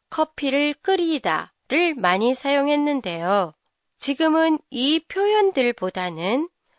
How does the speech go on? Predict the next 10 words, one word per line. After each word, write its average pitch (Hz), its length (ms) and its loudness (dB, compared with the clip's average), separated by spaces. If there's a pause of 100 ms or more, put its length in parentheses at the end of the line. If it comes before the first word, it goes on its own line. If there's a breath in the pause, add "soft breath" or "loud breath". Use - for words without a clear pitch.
(120)
커피를 302 840 -2
내리다가 233 1200 0 (340)
널리 214 560 2
사용되고 339 760 0
있다고 208 580 -4
하네요. 180 720 -2 (560)
생활 294 460 2
패턴의 247 720 0
변화와 214 560 0
함께 196 580 -2